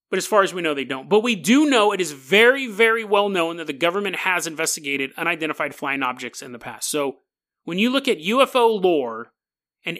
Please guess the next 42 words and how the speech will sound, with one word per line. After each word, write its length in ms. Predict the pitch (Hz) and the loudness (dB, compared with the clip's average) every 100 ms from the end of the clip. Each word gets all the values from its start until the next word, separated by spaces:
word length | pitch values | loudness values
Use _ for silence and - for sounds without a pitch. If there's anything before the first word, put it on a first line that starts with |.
| - | 2
alien 460 | 202 247 262 254 | 2 2 0 -2
mythology, 800 | 240 233 202 170 151 120 120 120 185 | -2 0 0 2 0 -6 -10 -8 -4
it 80 | |
is 200 | 170 - - _ - | -4 -4 -8 _ -10
tightly 720 | - - - 269 - 233 233 | -6 -2 4 6 4 0 -2
connected 760 | - 185 175 - 147 135 - | -2 -4 -6 -6 -6 -8 -12
to 240 | - 156 139 _ _ _ | -8 -8 -8 _ _ _
political 400 | - 170 151 143 | -2 -2 -2 -8
realm. 320 | 120 117 113 _ _ _ _ _ _ _ _ _ _ - | -8 -14 -16 _ _ _ _ _ _ _ _ _ _ -2
And 80 | |
there's 140 | 202 196 | 0 2
always 400 | 208 262 311 240 | 6 6 6 2
this 200 | 269 - | 2 2
hope 300 | 240 226 - | 4 2 0
that 180 | 185 185 | -6 -2
the 60 | |
next 280 | 185 220 - | 0 0 0
president 420 | - 226 202 190 | -2 -2 -2 -4
or 140 | 170 175 | -6 -6
the 80 | 175 | -4
next 240 | 185 - | -4 -4
leader 460 | 190 185 139 113 - _ _ _ | -4 -4 -6 -10 -16 _ _ _
will 120 | 175 | -2
have 180 | 202 190 | 0 0
the 60 | 185 | -2
courage 540 | - 247 262 220 - | 2 2 2 -2 -4
to 120 | - | -6
come 260 | - 240 226 | -4 0 2
out 240 | 202 175 | 2 0
and 120 | - 180 | -4 -4
say 300 | - 202 190 | 0 0 0
that 180 | 170 | -2
aliens 520 | 170 175 170 156 147 135 | -2 -4 -4 -8 -8 -8
are 220 | 143 120 | -8 -8
real. 300 | 117 107 _ _ _ _ _ _ _ _ _ _ _ | -10 -18 _ _ _ _ _ _ _ _ _ _ _
But 120 | 190 | 0
then 140 | 220 220 | 2 2
you 100 | 196 | 0
think 260 | 226 202 | -2 -2
maybe 240 | 175 170 156 | -2 -2 -2
they're 140 | 151 | -2
not, 320 | 175 226 226 | 0 2 0